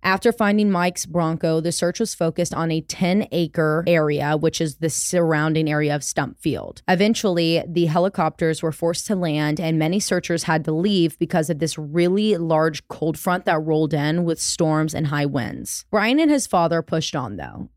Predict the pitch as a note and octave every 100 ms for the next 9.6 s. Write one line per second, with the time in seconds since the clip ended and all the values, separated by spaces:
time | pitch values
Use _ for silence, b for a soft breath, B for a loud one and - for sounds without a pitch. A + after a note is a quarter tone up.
0 | - E3+ E3+ E3 E3 E3+ F3+ - - A3+
1 | C#4 C4+ - F3+ E3 F3 D#3 D#3 - E3
2 | E3 E3+ D#3+ D#3+ F3+ - - - - D#3+
3 | D#3+ F3 G#3 A#3 - E3+ - - D#3+ -
4 | - D#3 D#2+ - - _ F3+ F#3 D#3 F3
5 | D#3 D3 D3 - D3 - _ _ A#3 B3+
6 | - G3 F#3 F3 F3 F3 G3+ F#3 F3+ F#3
7 | F#3 D#3 D#3 D#3+ E3 D#3 D3+ - - D#3
8 | - D3 C#3+ F3 - - F3 F3 G#3+ G3+
9 | - D3 C#3+ G3 -